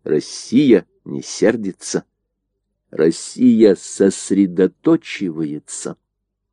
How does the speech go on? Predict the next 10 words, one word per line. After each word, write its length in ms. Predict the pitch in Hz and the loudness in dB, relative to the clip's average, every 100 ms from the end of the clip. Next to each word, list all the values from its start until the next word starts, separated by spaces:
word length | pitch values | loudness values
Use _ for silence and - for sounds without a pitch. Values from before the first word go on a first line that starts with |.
| _ _ _ _ _ _ _ _ _ _ _ | _ _ _ _ _ _ _ _ _ _ _
Последнюю 640 | 101 101 160 196 135 104 | 2 4 6 6 6 4
фразу 400 | 92 113 127 117 | 4 2 4 4
с 80 | 98 | 2
французского 680 | - 101 98 131 127 - 101 | 2 2 2 0 0 2 4
языка 500 | 95 95 85 110 120 | 6 4 4 4 4
в 40 | - | 0
столицах 680 | - 87 107 - 104 - | -2 0 0 0 -2 -2
мира 260 | 95 107 101 | 0 4 4
переводили 480 | - 85 87 104 104 | 2 2 2 4 2
по-разному, 880 | 98 90 92 107 101 90 98 92 | 4 4 4 4 2 2 0 0